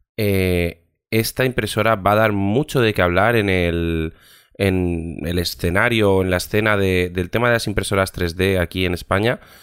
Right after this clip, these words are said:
porque ha creado, digamos, mm, la impresora tres D que prácticamente todos queríamos, querríamos tener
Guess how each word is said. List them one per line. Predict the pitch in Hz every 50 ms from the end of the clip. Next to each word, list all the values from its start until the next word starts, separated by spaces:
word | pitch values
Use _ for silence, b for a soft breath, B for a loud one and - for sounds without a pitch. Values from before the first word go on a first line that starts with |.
| B B B B B
porque | - 113 107 104 - 107 101 98 92 92 - _ _ _ _ _ _ _ _ _ _ _ _ _ _ _ - - - - -
ha | - 127
creado, | 135 156 156 151 143 143 151 147
digamos, | 135 117 113 113 120 127 143 170 - - b b b b b b b b b b _
mm, | - 107 110 107 104 104 104 101 101 98 98 95 98 - -
la | - 117 113 110
impresora | 110 104 110 107 101 - 170 180 170
tres | - 143 131 120 110
D | - 123 135 147 135 -
que | 117 107 98 -
prácticamente | - 120 131 - 165 - 135 120 120 123 131
todos | 123 - 110 117 131 - -
queríamos, | - 110 95 101 104 107 110 117 120 131 131 - - _ _ _ -
querríamos | - 95 92 92 101 113 117 123 127 135 143 - -
tener | - 90 90 92 104 113 -